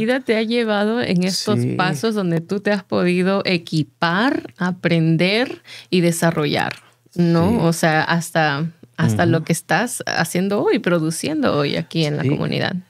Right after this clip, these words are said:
Speaker 2: Y en base a eso, ya vuelvo a tu pregunta, pero es como para que un poquito veas cómo va el asunto.
Speaker 1: Claro, claro.
Speaker 2: Pues, empiezo a conocer mucha gente.
Speaker 1: Ujú.
Speaker 2: Y,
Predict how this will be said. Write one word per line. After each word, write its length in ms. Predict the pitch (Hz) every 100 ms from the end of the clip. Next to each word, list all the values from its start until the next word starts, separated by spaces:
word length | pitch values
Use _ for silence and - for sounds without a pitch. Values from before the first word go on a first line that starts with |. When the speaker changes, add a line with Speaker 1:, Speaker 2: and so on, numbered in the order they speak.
| _
Speaker 2:
Y 160 | - 160
en 80 | 160
base 220 | 180 226
a 200 | 226 240
eso, 380 | 233 214 214 - -
ya 220 | 135 139
vuelvo 260 | 147 147
a 40 | 170
tu 120 | 175
pregunta, 680 | 196 208 208 196 196 190 - _ _ _ _
pero 160 | - 123
es 120 | 120
como 280 | - 160 156
para 260 | 135 123 110
que 120 | 120
un 60 | 117
poquito 560 | 120 120 135 147 135 117
veas 220 | 120 120
cómo 200 | 139 139
va 60 |
el 60 | 135
asunto. 240 | 135 160
Speaker 1:
Claro, 240 | 175 240 220
claro. 380 | - 269 202 180 _ _
Speaker 2:
Pues, 320 | - 131 -
empiezo 300 | - 127 131
a 20 | 151
conocer 340 | 147 120 131
mucha 200 | 135 127
gente. 340 | 147 175 185 - _ _ _
Speaker 1:
Ujú. 340 | 190 175 196 247 _ _ _ _ _ _
Speaker 2:
Y, 520 | 127 127 117 113 117